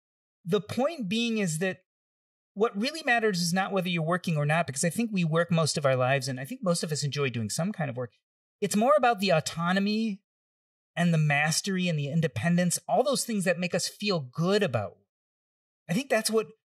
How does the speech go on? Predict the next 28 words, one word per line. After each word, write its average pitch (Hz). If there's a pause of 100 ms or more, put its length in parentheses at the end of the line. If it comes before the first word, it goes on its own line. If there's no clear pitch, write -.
when 196
we're 214
talking 302
about 240
retiring 180
early, 170
we're 151
not 240
really 190
talking 170
about 151
not 135
doing 240
things. 151
We're 190
talking 233
about 196 (200)
reclaiming 185
our 143
control 165
of 127
doing 151
things 143
that 123
make 131
us 120
feel 165
good. 110